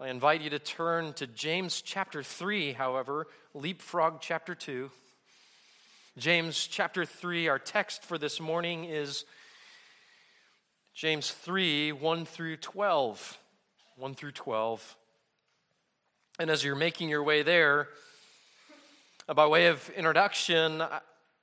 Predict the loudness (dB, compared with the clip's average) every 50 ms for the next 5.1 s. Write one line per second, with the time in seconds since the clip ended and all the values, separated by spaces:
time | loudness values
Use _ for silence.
0 | _ _ _ _ _ _ _ _ _ _ _ _ _ _ _ _ _ _ -6 -2
1 | -2 0 2 2 0 2 0 -2 -2 0 0 0 0 0 0 0 2 2 2 2
2 | 2 2 0 0 0 0 0 2 2 4 4 4 2 2 2 0 -2 -2 -2 -4
3 | -6 -6 -6 -2 -2 -2 -2 -2 -4 0 2 2 2 2 2 2 2 4 4 4
4 | 4 4 2 2 2 2 2 2 4 2 0 0 -2 -8 -6 -4 -2 0 4 4
5 | 4 4